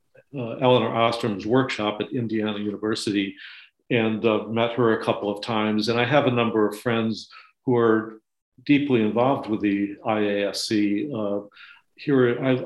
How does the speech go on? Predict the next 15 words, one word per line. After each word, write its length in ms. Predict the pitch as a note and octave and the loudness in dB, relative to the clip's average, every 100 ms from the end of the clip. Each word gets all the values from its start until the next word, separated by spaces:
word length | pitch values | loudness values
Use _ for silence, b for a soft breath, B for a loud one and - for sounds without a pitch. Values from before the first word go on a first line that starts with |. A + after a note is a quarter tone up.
| B2+ | 0
I'm 140 | C3+ | 2
in 220 | B2 A2 | 2 0
Amherst, 340 | A#2+ A#2 G#2+ - | 0 0 -2 -2
Massachusetts, 840 | G#2+ - G2+ - D#3+ D3+ C#3 - | -4 -4 -2 2 4 4 0 0
and 280 | C3+ A2+ G#2+ - | -4 -2 -4 -4
I 60 | A2+ | -2
have, 260 | A2 G#2 - | -2 -4 -2
uh, 300 | A2 G#2+ A2 - | -2 -2 -4 -10
a 40 | G#2+ | -12
friend, 480 | - A#2 A2+ G#2+ - - - - | -2 0 0 -4 -8 -14 -14 -10
uh, 80 | A#2+ | -8
Professor 440 | A2 B2+ C3 - A#2 | -6 -2 -2 -2 -4
Charles, 560 | - A#2+ A2 G2 - - - - C#3 | -2 0 2 0 -6 -10 -18 -18 -10
Charlie 340 | - A#2+ A2 | -2 0 2
Schweik, 640 | F#2 - C#3 D3 B2 - | 0 0 4 6 4 0